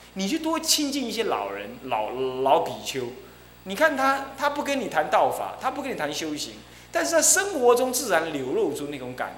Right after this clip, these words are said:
觉。或许我们目前不应该学那样，但是我们总知道说，那个让人感觉比较，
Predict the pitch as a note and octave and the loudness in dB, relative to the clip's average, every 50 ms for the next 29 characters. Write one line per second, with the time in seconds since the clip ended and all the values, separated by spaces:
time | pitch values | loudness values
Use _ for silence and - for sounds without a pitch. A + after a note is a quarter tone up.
0 | - - - G#2 F2+ F2 - - - - - - - - - - - - - - | -14 -16 -16 -16 -16 -18 -20 -20 -20 -20 -20 -20 -20 -20 -20 -20 -20 -20 -12 0
1 | - A3 F3 - E3+ D3+ C#3 B2 A#2 A#2+ C3 C#3 D3 C#3+ - F3 G3 F#3 D3+ - | 4 4 4 4 2 0 -2 -2 -2 -4 -6 -6 -8 -10 -10 -8 -6 -6 -4 -4
2 | C3 C3 C3 D#3+ D3+ D3 D3 C#3+ C#3+ D3 C#3 C3+ C3 - - A#2+ A2 A#2+ C3+ C3 | -6 -6 -6 -6 -6 -4 -4 -2 0 2 2 2 0 -2 -6 -6 -8 -6 -6 -6
3 | A#2+ A2+ A2 G2 F#2 - - - - - - A#3+ A3 G#3+ G#3+ F3+ D3 C3 A#2 A2+ | -4 -4 -6 -6 -8 -12 -18 -20 -20 4 6 6 6 6 4 2 2 0 0 0
4 | B2+ E3 G#3 G3+ F3 C#3 A#2 A#2 A#2 - D3+ D3+ D3 D#3+ C#3 A#2+ A#2+ - - B2 | -2 -4 -4 -2 -2 -2 -4 -4 -8 -8 -8 -4 0 0 0 0 0 -4 -6 -8
5 | A#2+ A#2+ - - - - - - E4 F4+ E4+ C4 G3 - - D3 B2 A2+ - - | -8 -10 -12 -16 -20 -18 -10 -6 -2 0 0 0 0 0 0 0 0 -2 0 2
6 | C#4 C#4+ F#3 E3 E3 - - D#3 B2 A#2 - A#2+ A#2+ A#2+ - B2+ B2+ E3+ E3 D3 | 2 2 2 2 -2 0 0 0 0 0 -2 -8 -10 -10 -10 -10 -4 0 0 0